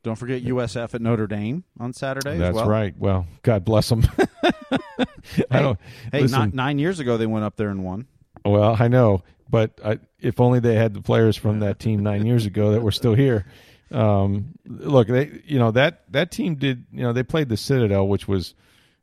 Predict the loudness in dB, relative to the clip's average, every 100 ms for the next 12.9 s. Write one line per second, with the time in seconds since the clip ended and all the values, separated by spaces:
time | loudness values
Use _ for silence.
0 | _ -6 -4 -4 -6 -8 -4 -2 0 -2
1 | -6 -12 -4 -4 -4 -4 -2 -2 -2 0
2 | 0 -4 -8 -14 -16 _ _ -8 -6 -4
3 | -6 -6 -4 -4 -4 -6 -6 -6 -2 0
4 | 0 -4 _ _ _ _ -6 -2 0 -2
5 | -4 -10 _ 2 4 6 6 4 0 -2
6 | -2 0 -2 -6 _ _ -20 -12 -6 -4
7 | -2 -2 -2 -4 -4 -6 -4 -2 -2 -6
8 | -8 -4 -2 -2 -2 -2 -2 -4 -4 -4
9 | -2 -4 -4 -2 0 0 -2 0 -2 -2
10 | -2 -2 -2 -4 -4 -2 -2 -4 -6 -4
11 | -2 -2 -2 -4 -4 -2 0 0 -2 -4
12 | -4 -2 0 -2 -2 -4 -2 -4 -6